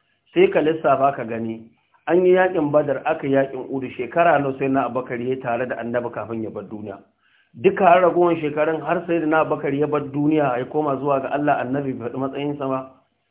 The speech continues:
Na uku, da Annabi sai na Abubakar ya yi magana,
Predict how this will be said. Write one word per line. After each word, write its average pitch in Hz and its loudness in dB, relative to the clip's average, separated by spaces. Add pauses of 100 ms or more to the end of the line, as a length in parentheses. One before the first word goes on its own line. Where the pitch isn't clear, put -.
(180)
Na 156 4
uku, 262 -2 (1000)
da 131 0
Annabi 185 4
sai 190 6
na 185 4
Abubakar 160 0
ya 151 6
yi 175 10
magana, 147 2